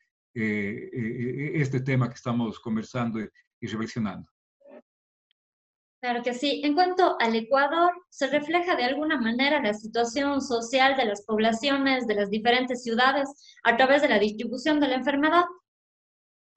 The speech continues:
Speaker 1: Bueno, así como vemos que la enfermedad del coronavirus llamado covid diecinueve, ¿no es cierto?, no se produjo con la misma intensidad en la diversidad de países que componen el sistema mundial.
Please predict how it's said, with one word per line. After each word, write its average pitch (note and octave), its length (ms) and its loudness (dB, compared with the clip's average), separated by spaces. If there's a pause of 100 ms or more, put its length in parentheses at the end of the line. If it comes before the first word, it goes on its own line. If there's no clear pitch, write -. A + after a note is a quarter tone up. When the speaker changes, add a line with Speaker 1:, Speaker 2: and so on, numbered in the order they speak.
(920)
Speaker 1:
Bueno, A3 340 6
así A#3 380 0
como F#3 580 4
vemos G#3+ 380 4
que D#3+ 160 2
la C3+ 300 6
enfermedad D#3 560 2
del C#3 200 2
coronavirus D#3+ 720 0
llamado C3 380 0
covid A2 760 -2 (260)
diecinueve, C#3 640 -2
¿no A#2 80 -2
es - 60 -8
cierto?, C3 680 -4 (600)
no F#3 760 4
se - 400 -6
produjo E3 600 2
con C#3+ 200 0
la B2+ 80 4
misma E3 260 2
intensidad D#3+ 760 0
en C3+ 140 0
la B2+ 80 2
diversidad C3 460 0
de F3 120 0
países D3 380 0
que B2+ 160 -6
componen D3 480 0
el A2+ 100 0
sistema C#3 600 -4
mundial. C3 680 2